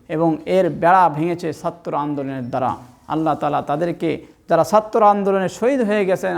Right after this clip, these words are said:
আবু সাইদ সহ কত শত শত মানুষ জীবন দিয়েছেন, রক্ত দিয়েছেন, বুকে রক্ত, তাজা রক্ত ঢেলে দিয়েছেন, তাদের জন্য মাগফিরাতের দোয়া করি। আল্লাহ তাআলা তাদেরকে জান্নাতবাসী করুক। ওয়া আখিরি দাওয়ানা আনিল হামদুলিল্লাহি রাব্বিল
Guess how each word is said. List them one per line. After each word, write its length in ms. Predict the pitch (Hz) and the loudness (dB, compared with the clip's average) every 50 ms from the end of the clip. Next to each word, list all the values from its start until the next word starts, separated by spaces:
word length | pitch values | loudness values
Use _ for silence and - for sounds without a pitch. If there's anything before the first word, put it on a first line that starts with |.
| 156 | -2
আবু 140 | 160 165 170 165 156 - - | -2 -2 -4 -6 -6 -4 -2
সাইদ 200 | 180 180 175 151 - - | -2 0 -2 -4 -6 -2
সহ 160 | - 180 - 180 151 135 - - - - - - _ _ - | 2 4 4 4 2 0 -4 -10 -20 -20 -20 -20 _ _ -6
কত 160 | 185 180 180 190 170 - | -6 -4 -2 -4 -4 0
শত 160 | - - 254 254 285 | 0 0 2 2 0
শত 120 | 220 226 - 233 202 185 | -2 0 0 2 2 2
মানুষ 200 | 202 233 240 202 - - 160 165 | 2 2 2 0 -2 -4 -4 -2
জীবন 220 | 202 214 226 226 214 196 | -2 0 0 0 0 0
দিয়েছেন, 340 | 196 196 190 190 - 196 175 139 143 - - _ _ _ - | 0 0 0 -2 -4 -4 -4 -6 -6 -10 -16 _ _ _ 4
রক্ত 260 | 190 240 233 - - 247 214 185 | 4 4 4 2 0 0 2 2
দিয়েছেন, 320 | 214 208 202 214 208 185 170 160 160 156 156 165 | 2 2 2 0 -4 -4 -4 -6 -8 -10 -10 -10
বুকে 220 | 165 165 - 185 170 156 | -10 -8 -6 -4 -4 -2
রক্ত, 260 | 160 - - - - - 156 - - | -4 -6 -6 -10 -10 -10 -8 -4 -4
তাজা 220 | 165 160 156 156 143 143 | -2 0 0 2 2 4
রক্ত 240 | 185 233 339 - - 208 185 165 | 2 2 0 -2 -4 -2 -2 0
ঢেলে 180 | 175 180 185 175 160 | 0 -2 -2 -2 0
দিয়েছেন, 320 | 175 170 - - 170 156 131 120 - - - - _ _ - | -2 -2 -2 -4 -6 -6 -6 -8 -10 -14 -20 -20 _ _ -6
তাদের 220 | 156 143 160 147 143 147 | -4 -2 -2 -2 -2 -2
জন্য 140 | 151 147 147 139 147 | -4 -4 -2 0 0
মাগফিরাতের 520 | 170 202 - - 208 190 180 143 175 165 143 139 | 0 0 0 -2 -2 -2 -2 -2 -2 -4 -2 -2
দোয়া 140 | 160 156 151 - | 0 -2 0 -2
করি। 180 | 170 156 147 139 - - - - _ _ - | -2 -4 -4 -4 -6 -10 -16 -20 _ _ -8
আল্লাহ 220 | - 151 156 151 | -6 -4 -4 -4
তাআলা 180 | 147 151 147 147 135 | -4 -4 -4 -4 -4
তাদেরকে 280 | 143 147 147 147 - 151 131 | -4 -4 -6 -6 -6 -6 -2
জান্নাতবাসী 580 | 147 160 185 190 190 180 156 156 156 143 - - 147 | -2 0 0 0 -2 -2 -2 -2 -4 -4 -6 -8 -10
করুক। 220 | 147 135 131 127 127 - - - | -8 -8 -8 -8 -10 -14 -18 -12
ওয়া 140 | 151 143 139 131 | -6 -6 -4 -4
আখিরি 240 | 127 - 135 135 131 | -6 -6 -8 -6 -4
দাওয়ানা 380 | 123 131 131 147 160 165 160 147 135 | -2 0 0 2 2 0 0 -2 -4
আনিল 200 | 131 131 127 120 120 | -6 -8 -10 -10 -10
হামদুলিল্লাহি 680 | - 151 160 156 139 143 131 127 127 131 127 123 120 120 | -10 -8 -8 -6 -6 -6 -6 -8 -8 -8 -8 -8 -8 -8
রাব্বিল 280 | 117 120 123 123 127 123 | -8 -10 -10 -10 -8 -8